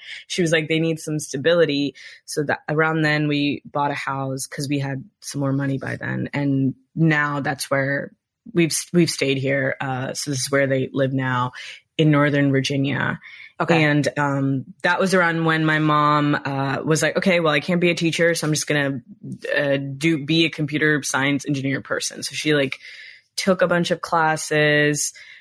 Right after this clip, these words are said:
Speaker 1: from scratch, learned how to do it, and now works in that field, the same field as my dad, um, because we're, it was genuinely like, a, "Okay, we can't support all of this with one person's income." So yeah, now, and then now we're doing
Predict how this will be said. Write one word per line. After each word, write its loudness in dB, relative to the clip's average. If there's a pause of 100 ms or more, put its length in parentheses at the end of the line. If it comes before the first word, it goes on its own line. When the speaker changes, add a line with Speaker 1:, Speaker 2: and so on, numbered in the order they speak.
(100)
Speaker 1:
from 2
scratch, 0
learned 2
how -2
to 4
do -2
it, 2
and 0
now 0
works -2
in 0
that -2
field, 0
the -8
same 0
field -2
as -6
my -8
dad, -6
um, -6 (160)
because -2
we're, -2 (440)
it 4
was 4
genuinely 2
like, 0
a, -2
"Okay, -4
we 0
can't -2 (120)
support 0
all -2
of -4
this -6
with -8 (120)
one -6
person's -10
income." -16 (720)
So 4
yeah, 4
now, 2
and 4
then 6
now 4
we're 4
doing 4